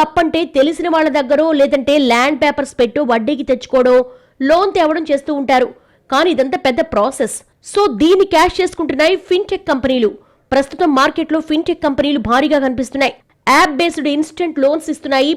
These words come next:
ఫిన్‌టెక్ కంపెనీలు. సాధారణంగా ఫిన్‌టెక్ కంపెనీల లోన్ ప్రాసెస్ చాలా ఈజీగా ఉంటుంది. ష్యూరిటీ ఇష్యూ, ప్రాపర్టీ కుదవ పెట్టే అవసరం ఉండదు. అందుకే అందరూ ఫిన్‌టెక్ నుంచి లోన్స్ తీసుకుంటున్నారు. ఇప్పుడు పెళ్లిళ్లకు కూడా లోన్స్ ఇస్తున్నాయి ఫిన్‌టెక్ కంపెనీలు. Marry now, pay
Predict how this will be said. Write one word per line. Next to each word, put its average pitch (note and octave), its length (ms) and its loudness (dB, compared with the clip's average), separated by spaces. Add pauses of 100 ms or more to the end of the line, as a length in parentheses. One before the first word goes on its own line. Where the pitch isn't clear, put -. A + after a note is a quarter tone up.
ఫిన్‌టెక్ D#4+ 440 -2
కంపెనీలు. C#4+ 420 -2 (520)
సాధారణంగా F4+ 680 0 (140)
ఫిన్‌టెక్ G4 480 -2
కంపెనీల D4+ 360 0 (100)
లోన్ D4+ 200 2 (100)
ప్రాసెస్ C4+ 420 -4
చాలా B3+ 180 -2 (160)
ఈజీగా C#4+ 380 -4
ఉంటుంది. F#3 300 -8 (500)
ష్యూరిటీ G#4 540 2
ఇష్యూ, F4 240 -4 (160)
ప్రాపర్టీ D#4+ 480 -2
కుదవ D4 240 2
పెట్టే D4 180 -2
అవసరం C4+ 300 -2
ఉండదు. G#3+ 200 -6 (400)
అందుకే C4 360 -2
అందరూ D#4 240 0 (120)
ఫిన్‌టెక్ E4+ 460 -6
నుంచి D4 220 -4 (120)
లోన్స్ D4 320 0
తీసుకుంటున్నారు. C4+ 540 -2 (300)
ఇప్పుడు E4+ 180 0 (100)
పెళ్లిళ్లకు F4+ 480 4
కూడా F4 160 2 (120)
లోన్స్ D4+ 320 2
ఇస్తున్నాయి C#4+ 340 -2 (100)
ఫిన్‌టెక్ D#4+ 360 -4
కంపెనీలు. D4 360 -2 (380)
Marry E4 320 2
now, E4+ 140 -2 (240)
pay D4+ 120 0